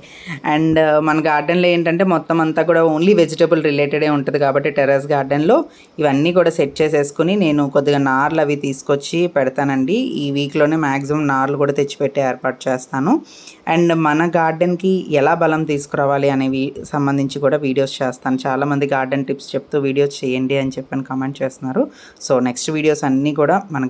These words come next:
గార్డెన్కి సంబంధించి and ఫామ్కి సంబంధించిన అప్డేట్స్ కూడా నేను ఇస్తాను. So stay tuned to Organic నేస్తం అండి. మరో మంచి వీడియోతో మీ ఆర్గానిక్ నేస్తం అయితే మీ ముందుకైతే వచ్చేస్తుంది. And, ఆ, చూసారు కదా, ఇదంతా కూడా తీయలేదండి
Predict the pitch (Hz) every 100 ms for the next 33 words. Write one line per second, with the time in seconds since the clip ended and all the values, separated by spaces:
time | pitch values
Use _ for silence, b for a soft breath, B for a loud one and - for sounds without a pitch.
0 | 131 127 135 131 127 135 131 131 131 131
1 | - 170 151 131 - 135 156 170 175 156
2 | 143 139 135 131 123 131 135 - 135 135
3 | 131 127 123 - 131 190 - B B B
4 | B B - - 143 139 135 - 151 147
5 | 147 151 147 156 143 139 147 147 143 139
6 | 139 - 151 139 139 180 151 131 131 131
7 | 156 - 196 156 151 151 151 175 - 143
8 | 139 151 147 143 143 139 135 131 - 135
9 | 127 131 135 123 123 139 143 139 - 131
10 | 131 123 135 127 - 135 139 254 B B
11 | B B B - 135 139 131 131 131 151
12 | 147 156 147 147 208 190 143 131 135 156
13 | 175 160 160 165 156 170 165 131 113